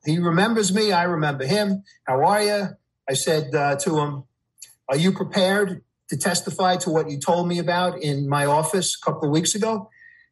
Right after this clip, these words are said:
He goes, "Yes." I said, "And what are you looking for? Tell me again what you're looking for."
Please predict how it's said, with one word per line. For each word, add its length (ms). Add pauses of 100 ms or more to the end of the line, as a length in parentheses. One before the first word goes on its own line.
(100)
He 80
goes, 300
"Yes." 480 (240)
I 20
said, 400
"And 440
what 220
are 160
you 140
looking 420
for? 380 (340)
Tell 200
me 160
again 400
what 180
you're 80
looking 360
for." 320